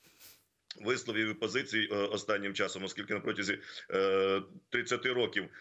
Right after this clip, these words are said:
е, така ідеологія виховувалася. Ну, е, звісно, е, потрібно було, е, займатися вихованням, е, нашого суспільства, е, о-, останніми десятиліттями, а не, е, за останніх п'я-, е,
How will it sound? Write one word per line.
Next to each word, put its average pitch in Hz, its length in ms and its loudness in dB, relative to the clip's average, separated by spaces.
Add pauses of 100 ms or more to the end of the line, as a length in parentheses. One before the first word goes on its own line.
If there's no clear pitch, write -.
(160)
е, 101 180 4
така 113 260 -2
ідеологія 110 540 2
виховувалася. 107 760 2 (360)
Ну, 139 280 2
е, 131 160 4
звісно, 101 580 0
е, 104 320 0
потрібно 135 460 0
було, 127 320 2
е, 110 580 2
займатися 117 520 0
вихованням, 110 640 2
е, 101 120 2
нашого 107 380 0
суспільства, 101 800 0
е, - 440 -10
о-, 95 640 2
останніми 113 500 2
десятиліттями, 110 800 0
а 98 100 2
не, 98 120 0
е, 95 680 2
за 95 100 0
останніх 98 420 0
п'я-, 95 100 0
е, 92 240 0